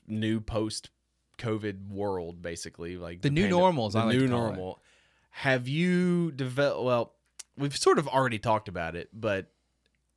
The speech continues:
Speaker 1: have you dev-, is, like, the thought of, like, going back to the office right now kinda weirds me out. Like, I
Speaker 2: Yeah,
Speaker 1: don't
Speaker 2: I can see that for
Speaker 1: but,
Speaker 2: sure.
Speaker 1: like, I know that I would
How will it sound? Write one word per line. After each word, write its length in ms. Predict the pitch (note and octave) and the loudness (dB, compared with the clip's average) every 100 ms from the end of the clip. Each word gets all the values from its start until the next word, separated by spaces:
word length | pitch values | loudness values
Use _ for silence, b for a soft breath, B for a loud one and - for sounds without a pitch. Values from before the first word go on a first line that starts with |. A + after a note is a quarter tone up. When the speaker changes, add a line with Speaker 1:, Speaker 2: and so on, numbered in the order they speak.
| - | -10
Speaker 1:
have 260 | A#2 B2 | -2 -2
you 320 | B2 D#3 D#3+ D3 | 0 0 -2 -2
dev-, 320 | C3+ B2+ - | -6 -8 -6
is, 220 | B2+ A#2+ - | -6 -6 -6
like, 300 | A#2+ A2 _ _ _ _ _ _ - | -8 -8 _ _ _ _ _ _ -8
the 160 | C#3 | -6
thought 420 | C3 - D3+ G3 C#3 | -6 0 4 6 4
of, 180 | C#3 B2 | 0 -2
like, 180 | G2+ | -2
going 320 | F#2+ G2 A2 G2 | -2 -2 -2 -2
back 220 | F#2 F#2+ | -4 -4
to 80 | G2 | -6
the 140 | F2 | -4
office 360 | E2+ G#2+ C3 C#3 | -4 -4 -6 -4
right 160 | C#3 | -4
now 360 | D#3 D3+ D#3 C#3+ _ _ _ _ _ _ _ | -4 -6 -8 -10 _ _ _ _ _ _ _
kinda 180 | - C#3+ | -2 0
weirds 400 | A#2+ A#2+ B2 A2 | 2 4 2 2
me 180 | A2 F#2+ | -4 -4
out. 300 | F2 D#2 - _ _ _ _ _ _ _ _ - | -6 -10 -16 _ _ _ _ _ _ _ _ -4
Like, 120 | A#2+ | 0
I 40 | |
Speaker 2:
Yeah, 40 | B2+ | 2
Speaker 1:
don't 460 | C#3+ C#3 - G3 - | 6 6 6 2 -4
Speaker 2:
I 80 | A3 | -4
can 120 | D3+ | -2
see 140 | A2+ | -4
that 220 | G2+ G2 | -4 -6
for 100 | A#2 | -2
Speaker 1:
but, 120 | C3+ F#3+ | 0 2
Speaker 2:
sure. 60 | |
Speaker 1:
like, 120 | F#3 D#3+ | 2 4
I 120 | F#3 | 6
know 220 | G#3 G#3 | 8 8
that 180 | F#3 E3+ | 6 4
I 80 | D#3 | 4
would 300 | D#3+ C#3 | 4 0